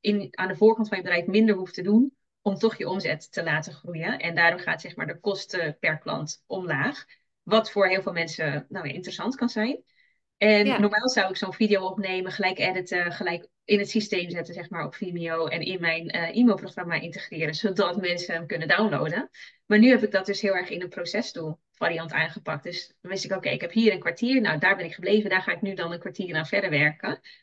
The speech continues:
Speaker 1: Dus het hele maken van dat ding duurde veel langer dan dat het normaal
Speaker 2: Ja.
Speaker 1: zou doen.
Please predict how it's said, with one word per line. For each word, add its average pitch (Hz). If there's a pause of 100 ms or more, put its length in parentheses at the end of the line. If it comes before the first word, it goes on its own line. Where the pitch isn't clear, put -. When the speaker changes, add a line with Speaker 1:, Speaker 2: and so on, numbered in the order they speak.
(120)
Speaker 1:
Dus -
het 208
hele 220
maken 202
van 196
dat 175
ding 190
duurde 185
veel 226
langer 202
dan 175
dat 170
het 175
normaal 180
Speaker 2:
Ja. 277
Speaker 1:
zou 214
doen. 165